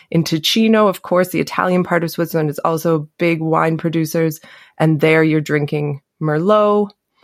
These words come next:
Uh, if you go to a grotto in Ticino, you have a cute little ceramic mug called a boccalino, and that's how your wine will be served to you. And, uh, another of the most popular grapes grown here in Switzerland is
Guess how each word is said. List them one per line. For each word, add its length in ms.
Uh, 320
if 160
you 80
go 180
to 200
a 40
grotto 600
in 160
Ticino, 540
you 120
have 200
a 160
cute 280
little 180
ceramic 640
mug 420
called 220
a 60
boccalino, 720
and 100
that's 200
how 100
your 200
wine 300
will 100
be 120
served 600
to 100
you. 360
And, 460
uh, 280
another 800
of 340
the 440
most 360
popular 380
grapes 480
grown 340
here 160
in 80
Switzerland 640
is 340